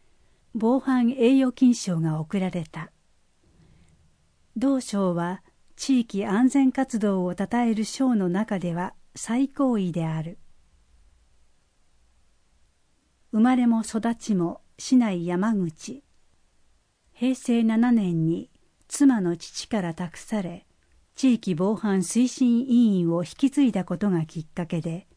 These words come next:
地域の防犯に携わるようになった。電気店に勤め、家庭もあっ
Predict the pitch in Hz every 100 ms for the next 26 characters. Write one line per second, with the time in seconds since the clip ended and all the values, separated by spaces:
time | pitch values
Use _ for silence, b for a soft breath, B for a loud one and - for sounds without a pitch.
0 | _ _ _ - 254 233 190 170 165 208
1 | 202 226 208 190 190 208 196 254 254 247
2 | 226 175 175 160 151 156 160 _ - 160
3 | _ _ _ _ _ _ _ _ _ _
4 | _ _ _ _ _ _ _ 240 285 -
5 | - 240 208 185 - - 233 190 175 185
6 | - _ _ _ - 208 226 226 220 214